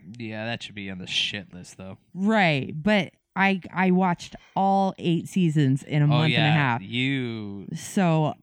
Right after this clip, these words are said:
Speaker 2: I
Speaker 1: ran through it.
Speaker 2: Right. So, granted, the final season was this year, but I watched all of it this year. Such a sick show. So cool. Um, Living with Yourself was cool.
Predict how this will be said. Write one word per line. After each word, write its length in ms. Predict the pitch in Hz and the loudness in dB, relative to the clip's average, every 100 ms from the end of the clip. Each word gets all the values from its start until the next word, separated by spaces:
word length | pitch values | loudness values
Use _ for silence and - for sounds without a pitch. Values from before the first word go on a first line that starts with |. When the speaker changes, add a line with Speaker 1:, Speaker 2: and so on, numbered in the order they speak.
| _ | _
Speaker 2:
I 200 | 143 185 | 0 2
Speaker 1:
ran 340 | 185 131 110 98 | 4 2 0 -6
through 200 | 101 95 | -8 -4
it. 60 | |
Speaker 2:
Right. 440 | 170 175 143 127 - _ _ | 2 2 2 -2 -10 _ _
So, 600 | - 185 156 151 143 135 _ _ _ _ _ _ _ _ _ _ - | -4 0 2 2 0 -4 _ _ _ _ _ _ _ _ _ _ -4
granted, 420 | 190 185 185 165 | 2 4 4 2
the 80 | 160 | 0
final 380 | - 220 214 208 | 0 2 4 2
season 380 | 190 160 160 156 | 2 0 2 0
was 160 | 143 | 0
this 240 | 147 139 151 | 0 0 0
year, 280 | 139 139 | 2 2
but 120 | 135 143 | 2 2
I 100 | 151 | 2
watched 320 | 127 117 - _ | 2 0 -8 _
all 220 | 127 139 127 | 0 0 0
of 100 | 117 | -4
it 140 | - | -6
this 240 | 120 120 | -8 -6
year. 380 | 123 117 110 110 - _ _ _ | -4 -4 -4 -8 -14 _ _ _
Such 400 | - - 277 - | -16 -4 -4 0
a 60 | 160 | -2
sick 280 | - 139 - | -2 -6 -6
show. 400 | - 123 76 - _ _ _ _ _ _ | -4 -2 -4 -10 _ _ _ _ _ _
So 400 | - - 226 208 | -12 -2 -2 0
cool. 400 | 156 131 85 - _ _ _ _ _ _ 151 | -2 -2 -4 -10 _ _ _ _ _ _ -2
Um, 400 | 156 143 76 - - - _ _ _ _ _ _ _ _ _ - - _ - - | -2 -2 -6 -12 -20 -20 _ _ _ _ _ _ _ _ _ -20 -20 _ -20 -8
Living 340 | 151 160 220 233 | -2 0 0 0
with 140 | 247 | -2
Yourself 440 | 254 226 254 254 | -4 -2 -2 -2
was 140 | 277 - | -4 -6
cool. 500 | - 269 277 294 | -2 0 0 -2